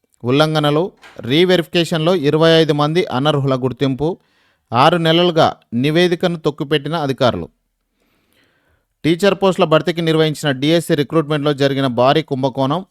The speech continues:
ఒకటి వెలుగులోకి వచ్చింది. స్పోర్ట్స్ కోటా టీచర్ల భర్తీలో పెద్ద ఎత్తున అక్రమాలు జరిగినాయి.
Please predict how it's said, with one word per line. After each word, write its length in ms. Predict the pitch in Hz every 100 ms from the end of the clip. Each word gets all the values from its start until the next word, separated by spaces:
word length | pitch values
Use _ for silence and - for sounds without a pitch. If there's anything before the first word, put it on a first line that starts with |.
| -
ఒకటి 240 | 123 131
వెలుగులోకి 480 | 123 135 151 151 147
వచ్చింది. 360 | 120 110 82 - _ _ _ _ -
స్పోర్ట్స్ 460 | - - 151 175
కోటా 260 | - 180 175
టీచర్ల 400 | 160 160 156 170
భర్తీలో 400 | 151 147 156 180
పెద్ద 280 | 170 143 143
ఎత్తున 260 | 170 175
అక్రమాలు 380 | 156 143 143 143
జరిగినాయి. 440 | 127 123 120 151